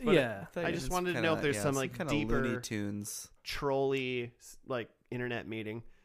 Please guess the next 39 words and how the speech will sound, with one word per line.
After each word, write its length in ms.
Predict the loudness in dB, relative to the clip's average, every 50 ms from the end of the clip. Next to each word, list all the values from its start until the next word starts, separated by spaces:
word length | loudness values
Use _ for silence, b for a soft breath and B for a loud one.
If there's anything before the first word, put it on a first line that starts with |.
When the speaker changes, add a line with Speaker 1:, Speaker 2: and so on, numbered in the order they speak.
| _ -6 -4
Speaker 3:
<laughs> 200 | -4 -4 0 2
Speaker 1:
It's 280 | 4 6 6 6 8
one 140 | 8 8 8
of 60 | 10
those 200 | 8 8 6 4
things 260 | 4 2 4 4 4 4
where 140 | 4 4
I'm 100 | 4 4
like, 260 | 4 4 2 2 0 -2 2
"I 120 | 4 4 4
don't 100 | 4 4
really 140 | 2 4
know 140 | 4 4 4
what 100 | 4 4
this 200 | 2 -2 -2 -2 -6
is," 300 | -2 0 2 2 2 0 -2 -2
and 160 | 0 0 2
I 80 | 0 0
think 320 | 0 0 -2 -2 -2 -10 -18 _
whatever, 680 | -8 -4 0 2 4 4 4 2 2 0 0 0 -2 -6 -8
I, 140 | -8 -8 -8 -8 -8 -2 -2
if 100 | 2 2
I 160 | 2 2 2 -2 -8 _ _ -12
spend 420 | -10 -8 -2 0 0 0 2 0
the 60 | -2
time 400 | 0 0 0 2 2 0 -2 -4
to 100 | -6 -8
look 300 | -8 -4 -4 -4 -2 -2
it 80 | 0 2
up, 180 | 2 2 2 0 -6 -18 -20 -12
it's 140 | -12 -8 -4
Speaker 2:
Mm-hmm. 100 | 4 4
Speaker 1:
only 220 | 4 6 6 4 2
gonna 160 | 4 2 2
be 100 | 2 0
disappointing. 580 | -4 -4 -6 2 4 4 4 4 2 0 0 -2
Speaker 3:
It's 160 | -2 0 2
how 80 | 2 2
Speaker 2:
Yeah. 80 | 2